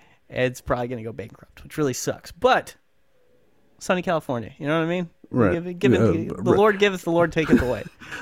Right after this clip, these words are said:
Speaker 2: Uh, River Island gave you the first opportunity for you to slack off at a job. <laughs>
Speaker 1: Yeah, I was a
Speaker 2: Was
Speaker 1: terrible employee at River
Speaker 2: Yeah,
Speaker 1: Island. I got
Speaker 2: that's
Speaker 1: fired from that job, and I deserved the hell out of it. Uh,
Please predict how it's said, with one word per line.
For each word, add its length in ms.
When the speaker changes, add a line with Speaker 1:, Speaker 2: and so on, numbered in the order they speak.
Speaker 2:
Uh, 100
River 300
Island 320
gave 120
you 80
the 120
first 260
opportunity 560
for 160
you 80
to 100
slack 360
off 280
at 80
a 80
job. 600
<laughs> 40
Speaker 1:
Yeah, 260
I 60
was 80
a 40
Speaker 2:
Was 120
Speaker 1:
terrible 440
employee 320
at 40
River 200
Speaker 2:
Yeah, 80
Speaker 1:
Island. 160
I 80
got 100
Speaker 2:
that's 80
Speaker 1:
fired 240
from 120
that 120
job, 220
and 100
I 60
deserved 300
the 80
hell 200
out 140
of 80
it. 160
Uh, 280